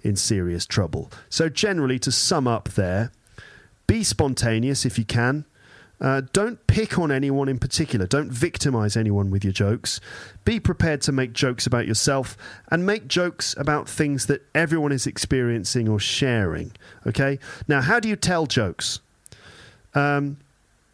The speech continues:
perhaps the most common structure for a joke is the question-answer format.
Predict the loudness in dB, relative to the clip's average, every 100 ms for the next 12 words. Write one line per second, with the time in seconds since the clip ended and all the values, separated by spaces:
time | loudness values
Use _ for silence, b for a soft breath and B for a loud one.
0 | _ _ -14 -14 0 2 4 2 0 0
1 | 0 0 -2 -4 -2 0 0 -2 -2 -2
2 | -2 -2 -2 -2 0 -2 -2 0 0 0
3 | -4 B B B -4 -2 -2 -2 -2 -2
4 | 0 0 2 0 0 0 -2 0 0 0
5 | -2 -6 -6